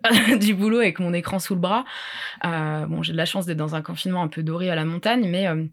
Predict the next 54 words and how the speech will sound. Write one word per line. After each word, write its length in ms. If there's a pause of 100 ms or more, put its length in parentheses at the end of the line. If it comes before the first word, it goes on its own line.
(460)
euh, 240
juste 360
d'un 220
côté, 320
euh, 340
business, 400
je 60
suis 100
super 260
excitée 300
par 120
la 100
période 380
parce 140
que 80
je 60
suis 120
là, 80
waouh, 300
on 40
va 140
aider 320
les 140
entreprises, 720
euh, 100 (340)
à 160
se 100
digitaliser, 680
et 80
cetera, 340
et 40
cetera. 500 (500)
On 100
se 120
fait 120
conseiller 680
sur, 260
ouais, 160
faut 140
que 60
vous 40
fassiez 240
de 40
la 80
formation 560
parce 120
que 80
là, 60
vous 100
allez 140
rien 220
vendre, 340
et 80
cetera. 540